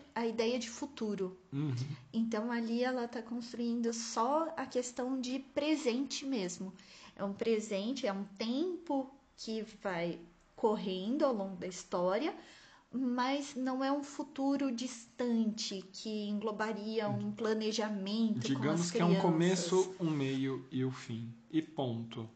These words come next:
Speaker 1: É, não tem essa projeção.
Speaker 2: Não.
Speaker 1: É só, as coisas simplesmente vão acontecendo.
Speaker 2: Uhum.
Speaker 1: E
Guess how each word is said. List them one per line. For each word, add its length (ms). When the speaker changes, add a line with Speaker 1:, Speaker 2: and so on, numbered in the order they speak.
Speaker 1:
É, 420
não 300
tem 680
essa 680
projeção. 720
Speaker 2:
Não. 380
Speaker 1:
É 160
só, 760
as 160
coisas 380
simplesmente 920
vão 240
acontecendo. 960
Speaker 2:
Uhum. 260
Speaker 1:
E 140